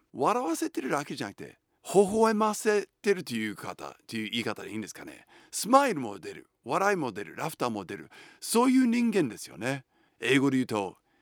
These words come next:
「He's a comedian who makes me laugh and smile」。そういうなんかあったかいところ、優しさ、それもにじみ出てましたね。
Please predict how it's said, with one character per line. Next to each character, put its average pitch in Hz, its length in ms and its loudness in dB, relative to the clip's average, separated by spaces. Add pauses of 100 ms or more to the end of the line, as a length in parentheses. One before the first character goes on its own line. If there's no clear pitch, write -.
(220)
「He's 139 160 2
a 156 40 -2
comedian 165 560 -2
who 143 100 -4
makes 151 260 -2
me 131 120 -2
laugh 139 480 0 (400)
and 190 280 -2
smile」。 - 540 -8 (680)
そ - 140 0
う 151 40 8
い - 20 10
う 151 40 6
な 147 100 -2
ん 135 40 -10
か - 160 -12 (180)
あ 135 100 -2
っ - 100 -8
た 170 120 -2
か 165 140 2
い 156 60 2
と 147 100 -4
こ 127 80 -4
ろ、 101 200 -4
優 98 200 -14
し 170 260 -6
さ、 - 240 -4 (320)
そ 208 80 -2
れ 240 60 2
も 220 260 2 (180)
に 110 200 -8
じ 104 120 -4
み 107 120 -2
出 95 120 -10
て - 120 -16
ま - 160 -12
し - 40 -12
た - 160 -14
ね。 82 960 -12